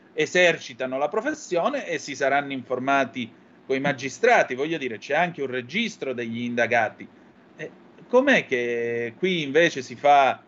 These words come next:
come al tempo di Mani Pulite, che i giornali lo venivano a sapere prima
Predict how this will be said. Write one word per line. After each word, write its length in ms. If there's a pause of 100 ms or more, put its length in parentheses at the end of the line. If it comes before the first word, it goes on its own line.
(240)
come 220
al 140
tempo 320
di 80
Mani 240
Pulite, 520
che 100
i 100
giornali 440
lo 140
venivano 400
a 60
sapere 460
prima 600